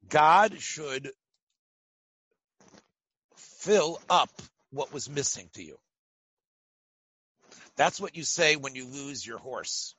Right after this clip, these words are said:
when you lose your donkey, when you lose the animals that, that, that were part of your service. It doesn't say your dog or your cat, Bosh. It doesn't say your beloved hedgehog. It doesn't say that,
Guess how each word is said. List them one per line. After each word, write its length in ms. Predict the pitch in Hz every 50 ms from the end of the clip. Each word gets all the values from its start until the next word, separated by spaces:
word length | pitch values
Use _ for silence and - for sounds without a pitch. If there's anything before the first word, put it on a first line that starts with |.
| _ _ _ _ _ _ _ _ _ _ _ 101
when 140 | 104 120
you 100 | 120 120
lose 320 | 120 127 131 135 135 104 107
your 100 | 113 -
donkey, 560 | 98 131 127 123 127 - - 101 90 82 - _ _ _ _ _ _ _ _ _ _ _ _ _ _ _ _ _ _ _ _ _ _
when 140 | 101 110 113
you 100 | 113 117
lose 460 | 120 135 156 160 160 160 143 113 85
the 180 | 90 123 123 -
animals 540 | 139 151 160 151 147 139 120 110 110 107 -
that, 180 | - 120 113 - _ -
that, 180 | - 107 98 95 - -
that 220 | 113 95 98 - -
were 140 | 107 98
part 320 | 98 - - 131 131 139 139
of 100 | 117 101
your 120 | 104 107
service. 760 | 107 - - - 165 147 143 104 95 - - - - - - - _ _ -
It 220 | - - - -
doesn't 240 | - 190 202 247 196
say 200 | - - 208 196
your 200 | 175 151 143 131
dog 420 | 110 - 143 135 139 139 135 120
or 60 | 120
your 160 | 113 101 101 104
cat, 400 | - - - 131 117 104 95 -
Bosh. 380 | - 71 58 - - - -
It 40 | -
doesn't 300 | - 135 135 160 156 -
say 480 | - - 147 139 135 127 123 123 120 - - - - _ _ _
your 120 | 104 110
beloved 640 | 95 95 104 107 117 120 123 107 117 113 110 98 - _ _ -
hedgehog. 760 | - - 127 123 120 110 95 - - 90 87 82 78 73 -
It 80 | 92 -
doesn't 320 | 147 160 147 180 160 -
say 260 | - - 156 139 127
that, 280 | 120 120 107 85 -